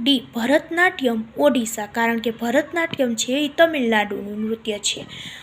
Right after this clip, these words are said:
પાંચમું, નીચે આપેલી રાજ્ય અને ભાષાની કઈ જોડ સાચી છે? તો ઓપ્શન એ, મહારાષ્ટ્ર,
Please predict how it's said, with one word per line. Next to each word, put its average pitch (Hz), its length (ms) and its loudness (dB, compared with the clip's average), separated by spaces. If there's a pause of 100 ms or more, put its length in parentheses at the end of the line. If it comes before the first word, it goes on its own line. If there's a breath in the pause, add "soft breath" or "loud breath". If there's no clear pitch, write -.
(140 loud breath)
પાંચમું, 254 400 2 (420 loud breath)
નીચે 262 360 4
આપેલી 277 580 2
રાજ્ય 254 720 2
અને 320 200 0
ભાષાની 339 720 0 (300)
કઈ 349 280 8
જોડ 277 340 2
સાચી 254 520 -2
છે? - 280 -2 (380 loud breath)
તો 247 160 2
ઓપ્શન 240 400 0 (180)
એ, 277 180 4
મહારાષ્ટ્ર, 262 840 2